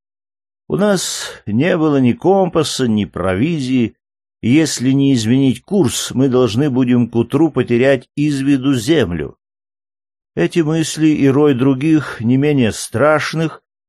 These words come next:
с быстротой молнии проносились в моей голове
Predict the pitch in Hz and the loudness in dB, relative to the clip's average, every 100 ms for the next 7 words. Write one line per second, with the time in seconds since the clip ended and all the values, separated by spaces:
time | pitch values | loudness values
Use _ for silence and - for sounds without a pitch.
0 | _ _ 104 127 131 - 131 131 139 120 | _ _ -4 -2 -2 -2 -2 2 2 4
1 | 120 147 151 165 160 135 131 123 - 139 | 4 2 2 -2 -4 0 0 0 0 -2
2 | 135 135 117 104 113 127 117 110 104 104 | 0 -2 -2 -2 0 0 0 2 2 2
3 | 123 139 131 | 4 4 2